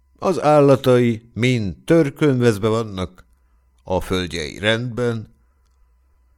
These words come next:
azt lehetett rá mondani, hogy ha nem is száz százalékig is, de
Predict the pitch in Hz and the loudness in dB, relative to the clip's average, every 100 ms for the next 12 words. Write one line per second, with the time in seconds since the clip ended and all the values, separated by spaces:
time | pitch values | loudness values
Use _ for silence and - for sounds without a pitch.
0 | _ _ - 101 - 95 101 95 95 95 | _ _ -8 -6 -4 -2 -2 -2 -2 -2
1 | 95 104 120 110 101 117 110 107 - 104 | 0 0 0 0 -2 0 0 -2 -2 -2
2 | 110 107 - _ _ - 55 - - - | 0 -2 -6 _ _ -18 -16 -14 -10 -4
3 | 85 82 - - 95 98 113 143 175 175 | -2 -4 -6 -4 -2 0 0 2 2 0
4 | 240 254 220 185 185 180 | -4 -4 -2 0 0 -2